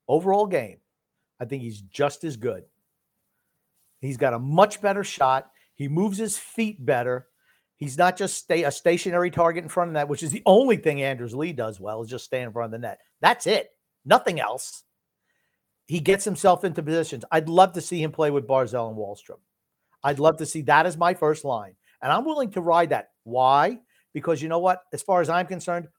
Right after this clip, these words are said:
we're not making playoffs. And will the people be happy if we just slither into the eighth spot and get blown out by Tampa this year? I mean, would that, would that make you feel better at the end of the season?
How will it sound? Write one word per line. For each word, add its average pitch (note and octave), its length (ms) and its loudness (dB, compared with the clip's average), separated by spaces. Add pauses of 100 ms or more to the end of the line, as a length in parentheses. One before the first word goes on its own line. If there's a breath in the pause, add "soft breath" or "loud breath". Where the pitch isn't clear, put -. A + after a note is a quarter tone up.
(140)
we're D3+ 140 0
not D3+ 220 -2
making C#3 300 -6
playoffs. A#2 400 -6 (260 soft breath)
And G#3+ 220 -6 (220)
will G3 120 2
the F#3 80 0
people A#3 300 -6
be G3+ 140 -4
happy E3+ 500 0 (200 soft breath)
if D#3+ 140 -6
we F3+ 100 -4
just D#3+ 320 -4
slither E3+ 360 -2
into F3 200 -6
the C#3+ 160 -6
eighth D#3 200 -4
spot E3+ 300 -4
and D#3 80 -10
get A2+ 260 -8
blown C#3+ 320 0
out D3+ 200 0
by C3 140 -4
Tampa C#3+ 400 -12
this F3 220 -8
year? G3 280 -10 (440)
I C#3+ 60 -4
mean, D#3 140 -4
would D3 120 -4
that, D#3+ 300 2 (100)
would D3+ 140 -4
that E3 180 0
make E3 180 -6
you E3+ 60 -8
feel E3 180 -4
better D3+ 280 0
at D#3+ 120 -2
the D3+ 120 -6
end D3+ 120 -2
of C#3+ 60 -8
the C#3 60 -12
season? E3 460 -8